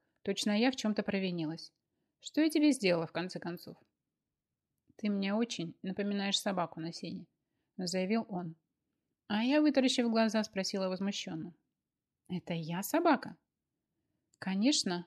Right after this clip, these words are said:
а то нет. Из дома не выпускаешь и сама не даёшь. По-твоему, это честно?» «Придурок»,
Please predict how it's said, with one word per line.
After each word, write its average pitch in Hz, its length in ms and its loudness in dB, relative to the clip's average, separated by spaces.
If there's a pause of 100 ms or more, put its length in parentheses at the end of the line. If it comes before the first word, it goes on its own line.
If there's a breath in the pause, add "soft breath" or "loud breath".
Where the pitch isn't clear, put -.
а 214 140 0
то 262 160 4
нет. 190 340 2 (720)
Из 240 160 2
дома 269 260 8
не 208 100 4
выпускаешь 214 600 0
и - 60 -10
сама 190 300 -2
не 190 100 0
даёшь. 185 300 -2
По-твоему, 220 400 0
это 226 160 2
честно?» 254 420 -2 (800)
«Придурок», 175 800 -4